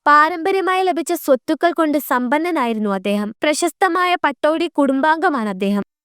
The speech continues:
സിനിമയിലെ വമ്പൻ പ്രതിഫലം കൂടിയായപ്പോൾ ആസ്തി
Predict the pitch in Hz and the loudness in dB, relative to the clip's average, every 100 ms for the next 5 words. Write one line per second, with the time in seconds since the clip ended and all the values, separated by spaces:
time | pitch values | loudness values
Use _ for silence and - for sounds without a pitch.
0 | _ _ _ _ - - 262 269 285 294 | _ _ _ _ -8 -2 0 2 2 2
1 | 269 247 240 262 311 294 285 254 302 320 | 0 0 0 0 0 0 0 0 0 0
2 | 302 311 320 269 214 208 240 - - _ | 2 2 2 0 -2 -2 -4 -6 -20 _
3 | 277 302 330 - | 0 0 0 0